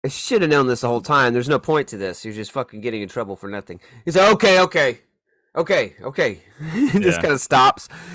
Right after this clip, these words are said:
Speaker 1: He stops it. "No, oh, I could have whooped all your asses, but I realized this isn't for the good of me." <laughs> It's like, yeah, none of it was, dipshit.
Speaker 2: Uh.
Speaker 1: It's like, what the fuck? <laughs> What was gonna happen? Uh,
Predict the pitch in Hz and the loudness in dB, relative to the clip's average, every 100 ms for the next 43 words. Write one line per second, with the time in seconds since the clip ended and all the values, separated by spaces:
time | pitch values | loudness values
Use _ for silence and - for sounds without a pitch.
0 | 160 - 196 190 - 147 110 - 101 - | -12 0 0 0 2 2 2 0 -4 -2
1 | 123 131 76 101 120 98 123 - 104 87 | 0 0 4 4 6 4 4 2 -2 0
2 | 95 - 95 90 82 85 80 - 80 - | -4 2 2 2 0 -2 -4 -8 -10 -4
3 | 87 95 92 104 90 80 76 - - - | -2 -2 0 0 0 -2 -6 -14 -18 -20
4 | - 120 - 113 110 90 85 92 87 80 | -20 -14 -8 -4 -4 -4 -8 -8 -8 -8
5 | 82 78 85 78 - - - 139 - 196 | -10 -12 -12 -12 -8 -10 -6 -6 -2 -2
6 | 254 254 - 190 165 - 131 151 185 170 | 0 0 0 0 0 -4 -8 -4 2 2
7 | 131 160 180 127 90 104 95 90 110 127 | 4 2 2 2 2 0 0 -2 -4 -4
8 | 143 139 143 131 123 117 139 139 160 160 | -4 -2 -2 -6 -4 -4 -2 -4 -2 -2
9 | - - 139 208 180 170 165 165 160 156 | -4 -10 -8 -2 2 2 2 4 4 2
10 | 98 135 - - - - _ _ _ _ | -2 -6 -18 -20 -20 -20 _ _ _ _
11 | _ _ _ - 104 107 104 98 | _ _ _ -10 0 4 4 2